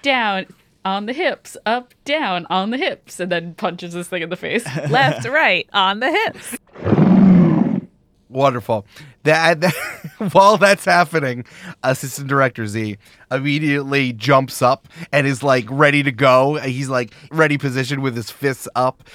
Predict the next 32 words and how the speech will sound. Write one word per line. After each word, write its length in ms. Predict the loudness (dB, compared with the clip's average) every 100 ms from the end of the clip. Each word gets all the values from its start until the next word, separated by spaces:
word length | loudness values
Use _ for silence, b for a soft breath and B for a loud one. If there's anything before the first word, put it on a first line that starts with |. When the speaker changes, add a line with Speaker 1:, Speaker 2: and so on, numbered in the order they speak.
| -6
Speaker 3:
ready 240 | 0 0 0
to 80 |
box 360 | 0 2 0 -2
someone. 340 | -2 2 0 -2 -10 b -6
And 40 |
he's 120 | -2
like, 200 | 0 -2 -6 _ _ _ _ _ _ _
"Wait, 200 | -6 -2
I'm 140 | 0 2
not, 340 | 2 0 -2 _ _ _ _ _ _ _ _ -8
I'm 120 | -2
not 220 | 0 0
the 60 | -4
s-, 240 | -12 -18 _ _ _ -6
I'm 100 | -2
not 140 | -2
the 80 | -2
stone, 500 | -2 0 0 -4 -6
I'm 100 | -4
not 140 | -2 -2
the 80 | -2
stone 240 | -4 -4
Johnny 340 | 0 0 0
anymore." 440 | -4 -6 -4 -4 -6 _ _ _ _ _ _ _ _ _
Speaker 2:
Carrie 260 | _ -6 -2
Ann 120 | -2
holds 260 | -2 -6 -6
up 80 | -10
a 40 |
fistful 380 | -8 -10 -6 -6
of 80 | -6
almonds. 420 | -10 -10 -16